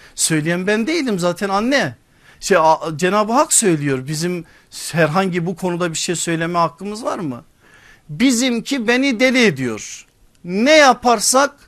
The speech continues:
beğenmiyor. Ne yaparsak eleştiriyor. İnsanların içerisinde beni küçük duruma düşürüyor. Hanımı o istedi bana, şimdi hanımla geçinmiyor. Hanımla derdi var,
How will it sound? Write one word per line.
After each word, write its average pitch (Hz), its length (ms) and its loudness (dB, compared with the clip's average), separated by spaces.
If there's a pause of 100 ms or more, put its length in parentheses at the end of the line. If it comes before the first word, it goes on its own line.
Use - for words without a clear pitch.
(320)
beğenmiyor. 120 600 0 (760)
Ne 214 180 4
yaparsak 247 960 4 (180)
eleştiriyor. 117 840 -2 (580)
İnsanların 247 720 4
içerisinde 233 720 2
beni 247 420 0 (300)
küçük - 400 -6
duruma 175 360 0
düşürüyor. 117 580 -6 (560)
Hanımı 269 520 6
o 294 140 4
istedi 233 580 2
bana, 247 260 2
şimdi 254 300 2
hanımla 233 420 4
geçinmiyor. 208 720 -2 (240)
Hanımla 240 520 4
derdi 214 320 2
var, 240 300 -2